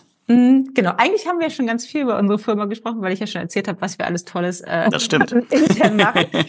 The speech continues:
Speaker 1: Ähm, deswegen noch mal vielleicht, genau, dieser geschichtliche Blick nach außen. Also wir haben am ersten April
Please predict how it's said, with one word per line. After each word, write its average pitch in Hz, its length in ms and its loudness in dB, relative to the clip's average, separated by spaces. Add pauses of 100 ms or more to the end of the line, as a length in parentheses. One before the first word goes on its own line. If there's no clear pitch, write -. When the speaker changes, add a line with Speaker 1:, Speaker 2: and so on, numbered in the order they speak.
(260)
Speaker 1:
Ähm, 233 340 6 (200)
deswegen 254 300 2
noch 247 100 2
mal 262 120 0
vielleicht, 254 360 -4
genau, 220 220 0
dieser 190 280 -2
geschichtliche 208 800 -4
Blick 185 180 0
nach 190 200 0
außen. 196 240 0 (460)
Also 202 680 2
wir 196 320 -2
haben 226 140 -2
am 208 120 -4
ersten 254 360 -2
April 220 500 2